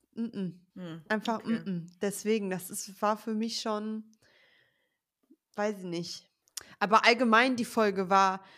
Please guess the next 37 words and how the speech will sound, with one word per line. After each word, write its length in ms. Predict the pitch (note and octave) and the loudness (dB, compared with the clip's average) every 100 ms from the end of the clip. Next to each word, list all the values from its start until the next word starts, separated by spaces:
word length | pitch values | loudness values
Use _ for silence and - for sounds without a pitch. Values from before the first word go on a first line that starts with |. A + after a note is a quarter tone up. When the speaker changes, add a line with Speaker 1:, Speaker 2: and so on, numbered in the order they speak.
| - - - _ - | -20 -20 -20 _ -18
Speaker 1:
viel, 560 | F#3+ - A#3+ B3+ B3 A#3+ | -16 -4 0 4 4 2
ich 160 | G#3+ A3 | 0 -6
hatte 200 | A#3 B3 | -6 0
das 240 | A3 A3 | -2 -2
Gefühl, 600 | F#3+ - A#3+ A#3+ A#3+ A#3+ - _ _ _ | -12 -10 -6 -2 -2 -2 -10 _ _ _
auch 160 | G#3 F3 | -14 -10
super 380 | - A#3 C#4 B3 | -10 -8 -4 -4
viele, 520 | - B3 B3 A#3+ A#3 - | -4 -6 -2 0 -2 -4
also 180 | G3+ G3+ | -4 -4
ich 140 | G3+ A3 | -4 -6
hab 120 | A3+ | -6
so 220 | B3+ C4+ | -4 -2
oft 200 | C#4 - | -2 -4
geschrieben, 340 | A3+ - A3 G#3 | -8 -6 -4 -2
„Hä, 280 | F3+ G#3 G3 | 0 -2 -2
warum 220 | F#3+ F3 | -6 -8
streiten 380 | - G3 A3+ G#3+ | -8 -8 -6 -6
die 80 | |
jetzt?“ 340 | F3 E3+ - - _ _ - | -8 -10 -16 -20 _ _ -6
<laughs> 1040 | C4 - - A5 G#5+ - _ _ _ _ | -4 -4 -10 -14 -18 -20 _ _ _ _
„Hä, 380 | - A3 G3 B3+ A#3+ | -4 2 2 2 0
was 200 | A3+ - | -4 -4
ist 140 | - | -6
grad 220 | G#3+ G#3 | -2 0
das 180 | G3 - | -2 -2
Problem?“ 600 | - G3 F#3+ G#3+ A#3+ G3+ _ - _ | -6 -4 0 0 0 -4 _ -20 _
Ich 100 | - | -6
hab 120 | G#3+ | -4
irgendwie 320 | A#3 B3 A#3 | -2 -2 -2
vier, 300 | - - C#4+ | -6 -2 -2
fünf 320 | D4+ D4+ C#4+ C#4 | 0 -2 -4 0
Mal, 300 | C#4 D4 A#3 | 2 2 2
gerade 280 | A#3+ B3+ | 0 2
am 120 | B3 G#3+ | 0 -2
Ende 260 | B3+ D4 | -2 0
der 120 | C4 | 0
Folge, 580 | B3 A3 G#3 G3 G#3 C#4 | -2 0 0 0 -4 -6